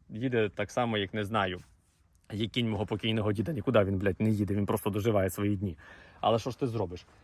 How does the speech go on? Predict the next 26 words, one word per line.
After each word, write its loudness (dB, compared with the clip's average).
В -16
принципі, -2
агрегат 0
непоганий, -2
е, -2
довговічний, -4
але -4
треба -6
слідкувати -4
завжди 0
за -2
ресурсом -4
масла. -4
Є 2
в -2
нього -2
ще -4
одна -2
болячка, -4
а, 0
від -6
самого 2
дна, 0
де 0
ви 0
маєте -2